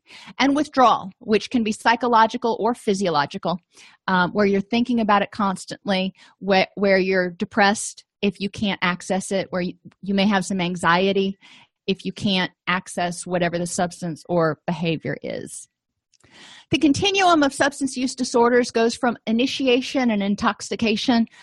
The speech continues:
You use it, you get, you get drunk, or you get elated. Um, it's just like a wow rush. That's awesome. Um,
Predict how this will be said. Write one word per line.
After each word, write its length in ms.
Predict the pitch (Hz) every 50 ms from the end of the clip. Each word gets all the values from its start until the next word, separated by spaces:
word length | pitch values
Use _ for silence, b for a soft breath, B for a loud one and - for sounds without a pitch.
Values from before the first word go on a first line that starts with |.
| B B B B
You 120 | - 190
use 520 | 190 190 190 190 190 190 247 285 294 - 294
it, 240 | 285 269 - - _
you 160 | - 202 196
get, 340 | 196 220 202 196 196 - _ _ _ _ _
you 160 | - 202 208 190
get 200 | 202 - - -
drunk, 360 | 214 208 226 233 233 233 - -
or 120 | 180 180
you 120 | 180 175 190
get 140 | 175 185 175
elated. 540 | 165 165 170 180 190 196 202 196 190 202 B B B B B B B -
Um, 580 | 190 190 185 180 175 170 170 170 165 156 - -
it's 280 | 175 190 170 - - -
just 220 | - 185 170 -
like 200 | 175 160 - -
a 120 | 175 - - 156
wow 440 | - 196 196 220 202 180 170 170 123 120
rush. 560 | 175 190 196 185 185 190 - - - - - b b b b b b b b _ _ _ _
That's 220 | 190 233 226 226 -
awesome. 300 | 220 170 170 - - - 175 - _ _ b b b b b _
Um, 480 | 208 226 220 214 208 202 190 202 202